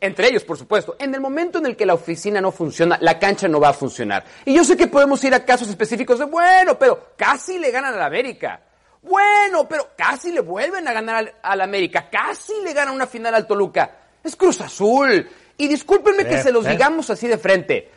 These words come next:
Speaker 1: pero también ustedes, aficionados de Cruz Azul, son culpables de algún modo por tolerar las conductas de sus dirigentes. Si no exigen, si no
Speaker 2: A ver,
Speaker 1: son más
Speaker 2: espérame.
Speaker 1: demandantes,
Speaker 2: ¿Qué quieres
Speaker 1: si
Speaker 2: que
Speaker 1: son
Speaker 2: haga?
Speaker 1: tolerantes,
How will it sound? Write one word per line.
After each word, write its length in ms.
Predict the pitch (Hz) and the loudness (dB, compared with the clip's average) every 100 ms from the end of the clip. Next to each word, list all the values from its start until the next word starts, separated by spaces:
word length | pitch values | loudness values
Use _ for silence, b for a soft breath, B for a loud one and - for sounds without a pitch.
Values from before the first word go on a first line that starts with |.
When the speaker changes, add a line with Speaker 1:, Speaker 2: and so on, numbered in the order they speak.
| b b - | b b 0
Speaker 1:
pero 220 | 330 330 | 2 2
también 340 | 339 330 415 440 | 2 2 4 4
ustedes, 420 | - 392 381 - | 2 0 0 0
aficionados 560 | - 247 233 240 277 247 | 0 -2 -4 0 2 2
de 100 | - | -2
Cruz 200 | 196 175 | -4 -6
Azul, 440 | - 214 254 294 b b | 0 2 2 0 b b
son 340 | - - 359 - | -8 2 2 4
culpables 480 | 359 - 277 277 254 | 2 4 2 4 2
de 80 | 220 | 0
algún 180 | 254 | -2
modo 260 | 240 254 254 | 2 2 4
por 280 | 220 190 - | 0 -2 2
tolerar 720 | 208 202 202 226 247 277 - - | 2 2 4 4 4 0 -8 -4
las 220 | 185 - | -4 -4
conductas 680 | 202 180 180 240 - 233 190 | -8 -6 -6 -6 -2 -2 -4
de 80 | |
sus 180 | - 175 | -12 -12
dirigentes. 680 | 156 151 147 190 139 113 - b | -10 -8 -2 -2 -2 -12 -16 b
Si 280 | - - 208 | -12 -4 -2
no 240 | 175 202 330 | 4 6 4
exigen, 680 | - - 277 - 220 120 - b | 2 -4 -8 -2 -2 -4 -14 b
si 240 | - 214 | -10 -6
no 140 | 196 180 | 0 4
Speaker 2:
A 40 | |
ver, 180 | 233 233 | 6 4
Speaker 1:
son 100 | 240 | 4
más 120 | 247 | 4
Speaker 2:
espérame. 160 | - 202 | 4 2
Speaker 1:
demandantes, 500 | 262 208 214 269 311 | 0 -2 0 4 4
Speaker 2:
¿Qué 100 | 196 | 4
quieres 340 | 240 339 330 196 | 4 6 6 4
Speaker 1:
si 60 | |
Speaker 2:
que 100 | 226 | 4
Speaker 1:
son 120 | 277 320 | 4 6
Speaker 2:
haga? 200 | 302 302 | 6 6
Speaker 1:
tolerantes, 640 | 254 202 202 302 - 233 | 4 2 -2 -4 -2 -4